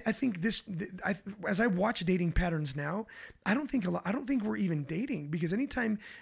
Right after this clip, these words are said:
you go from one relationship to the next and you give yourself all, if you go all, when you go all in emotionally, physically, financially,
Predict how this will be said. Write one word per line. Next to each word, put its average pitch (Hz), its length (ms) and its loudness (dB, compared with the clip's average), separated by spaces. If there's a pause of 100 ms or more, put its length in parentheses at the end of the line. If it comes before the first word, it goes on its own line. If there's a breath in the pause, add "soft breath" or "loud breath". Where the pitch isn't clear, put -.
(120 loud breath)
you 220 180 4
go 180 200 2
from 165 220 0
one 175 100 2
relationship 165 440 0
to 160 80 -2
the 151 100 -2
next 190 500 0
and 175 140 2
you 180 80 0
give 170 200 -2
yourself 165 520 0 (340 loud breath)
all, 208 320 4
if 175 140 2
you 220 80 6
go 185 160 6
all, 175 140 4
when 180 160 4
you 214 100 4
go 180 180 6
all 175 220 4
in 160 220 0
emotionally, 180 680 2 (240 loud breath)
physically, 185 680 0 (160 loud breath)
financially, 185 880 2